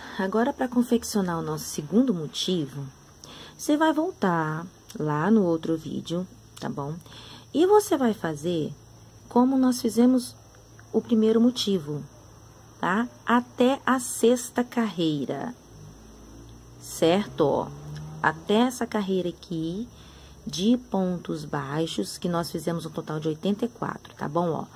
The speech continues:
uma, duas, três, quatro, cinco, seis. Até a sexta carreira vai ser igual o motivo que nós fizemos no vídeo anterior, tá bom? Como você já fez aí duas peças,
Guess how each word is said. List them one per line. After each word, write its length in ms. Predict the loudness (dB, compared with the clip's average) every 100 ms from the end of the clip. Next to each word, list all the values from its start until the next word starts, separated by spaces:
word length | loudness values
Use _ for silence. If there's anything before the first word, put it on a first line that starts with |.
| -20 -20 -10 2
uma, 380 | 6 8 6 4
duas, 460 | 0 0 0 -2
três, 340 | -2 -2 -2 -6
quatro, 380 | -6 -6 -6 -10
cinco, 420 | 0 2 2 -4
seis. 480 | -8 0 0 0 -8
Até 300 | 0 2 2
a 20 |
sexta 380 | 0 -2 -2 -4
carreira 360 | -4 0 0
vai 140 | 2 0
ser 160 | 0
igual 340 | 0 2 2 6
o 60 |
motivo 480 | 4 2 -2 0 0
que 80 | 2
nós 240 | 2 0
fizemos 380 | -2 0 2 4
no 80 | 2
vídeo 320 | 2 0 0
anterior, 500 | 2 2 2 2 0 -8 -20 -20 -20 -20 -20 -18 -12 -8
tá 80 |
bom? 180 | 0 2
Como 260 | 6 6 4
você 280 | 0 0 0
já 120 | 0
fez 300 | 0 0 2
aí 140 | -2
duas 400 | 0 2 0 -2
peças, 640 | -2 -2 -2 -6 -10 -12